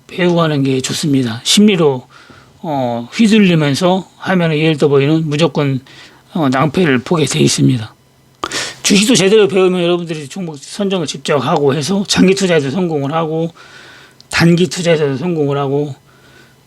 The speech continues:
장기 투자 가봐야 안심 종목, 커뮤니티 들어가봐야 제가 추천한 거 보통 백에서 이백 퍼센트, 삼천 포인트까지 수익이 나잖아요. 최고 수익이 많이 난 게 현대 일렉트릭이에요. 어, 삼십만 원 찍었으니까 진짜 제가 삼십만 원까지 간다겠는데,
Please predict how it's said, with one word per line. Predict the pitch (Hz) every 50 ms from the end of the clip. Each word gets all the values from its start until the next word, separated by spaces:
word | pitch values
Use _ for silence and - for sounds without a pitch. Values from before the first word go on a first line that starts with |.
| _ _ -
장기 | - - 160 208 220 214
투자 | - 208 196 190
가봐야 | 151 170 170 170 175 156 160
안심 | 170 143 143 175 160
종목, | 160 156 147 135 127 127 131 131 - _ _ _ _
커뮤니티 | _ - 214 226 240 233 - 233
들어가봐야 | - 185 170 151 147 156 147 147 135 127
제가 | 117 165 147 143
추천한 | 139 - - 180 190 175 160 135
거 | 127 123 123 135 135 - - - _
보통 | - 196 - - 202 139
백에서 | - - 175 175 170 165 131
이백 | 160 160 147 160 147 147
퍼센트, | - 185 165 143 131 139
삼천 | - 214 220 - - 214 208
포인트까지 | - 208 196 143 180 165 - 151 139 123 120 127 127 110
수익이 | - 202 202 190 170
나잖아요. | 143 135 131 143 151 156 147 135 120 117 131 - _ _ - - - - - - - - _ _
최고 | _ - - 233 240 247
수익이 | 233 - 233 233 214 185
많이 | 170 165 165 175
난 | 160 151 151
게 | 156 170 160
현대 | 143 202 214 196 175
일렉트릭이에요. | 165 165 170 175 156 - - 165 147 139 135 127 120 127 135 131 - - _ _ _ _ _ _ - -
어, | 143 131 127
삼십만 | - - 214 226 190 208 208 190 170
원 | 151 139
찍었으니까 | 175 165 160 143 143 147 139 143 131 165 156 135
진짜 | - 196 151 156
제가 | 139 156 165 147
삼십만 | 135 185 214 170 226 220 214 196
원까지 | 175 165 151 139
간다겠는데, | 156 160 147 156 147 147 135 135 131 131 147 160 -